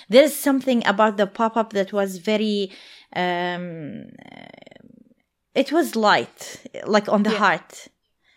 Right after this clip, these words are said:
Speaker 2: Yep.
Speaker 1: Yeah.
Speaker 2: It, it sounds like you went from this, um, really joyous experience where everything was new, and then everything got super serious.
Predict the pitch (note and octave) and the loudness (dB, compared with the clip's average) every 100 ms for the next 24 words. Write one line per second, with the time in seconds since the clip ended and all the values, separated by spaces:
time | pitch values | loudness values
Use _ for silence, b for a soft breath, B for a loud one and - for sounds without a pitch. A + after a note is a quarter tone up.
0 | - G#3 G3+ G#3+ - _ B B B B | -8 -8 -8 -14 -18 _ B B B B
1 | B - C#4 C#4 B3+ B3+ - C4+ D4+ E4+ | B -2 0 0 -2 -2 0 2 2 0
2 | - A#3 G#3+ - - b b b _ _ | 0 2 0 -2 -14 b b b _ _
3 | _ _ _ - A#3 A3+ C4 B3+ - B3 | _ _ _ -4 -2 0 -2 -2 -6 -4
4 | A3+ G#3+ G#3+ G#3 - - - - G3 F#3+ | -2 -2 -4 -4 -4 -6 -8 -6 -4 -4
5 | F#3 F#3 F#3 - _ _ b b b C4 | -6 -8 -10 -14 _ _ b b b 2
6 | C#4 B3+ - A3 A#3+ B3 A#3 - - - | 4 2 2 0 0 0 -2 -6 -8 -6
7 | A3+ A3+ B3 C#4+ - - - - _ _ | -2 -2 -4 -8 -12 -12 -12 -14 _ _
8 | _ _ _ - A3 G3+ A3 A#3+ A#3+ A3+ | _ _ _ -4 -2 0 0 -4 -2 -4
9 | G#3 G3 G#3+ G#3 G#3 F#3+ G3+ C4+ - _ | -4 -4 -2 0 -2 -4 -8 -10 -12 _
10 | _ _ G#3+ G#3+ G#3+ A#3 A3+ G#3 A3 A3 | _ _ -4 0 0 0 -2 -4 -6 -4
11 | G#3+ F3 - G3 F#3 - F3 E3+ D#3+ - | -4 -6 -8 -6 -6 -6 -6 -8 -10 -10
12 | - | -10